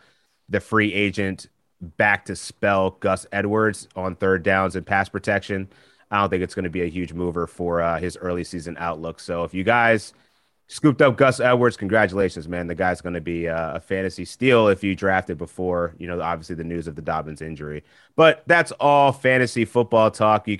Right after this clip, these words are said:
you can listen to more of that on the Fantasy Flex with Sean Kerner and Chris Raybon.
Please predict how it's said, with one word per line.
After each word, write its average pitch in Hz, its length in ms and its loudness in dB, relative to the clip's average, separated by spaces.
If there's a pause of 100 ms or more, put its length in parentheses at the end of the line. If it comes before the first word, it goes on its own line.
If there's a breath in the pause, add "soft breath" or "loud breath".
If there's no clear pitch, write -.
you 110 120 -4
can 110 120 0
listen 123 220 2
to 110 160 0
more 110 240 4
of 90 120 -2
that 110 280 2
on 98 160 -4
the 92 80 -6
Fantasy 101 420 -4
Flex 104 460 -4 (320 soft breath)
with 104 140 0
Sean 101 280 0
Kerner 101 360 0
and 95 340 -2
Chris - 280 -6
Raybon. 95 560 2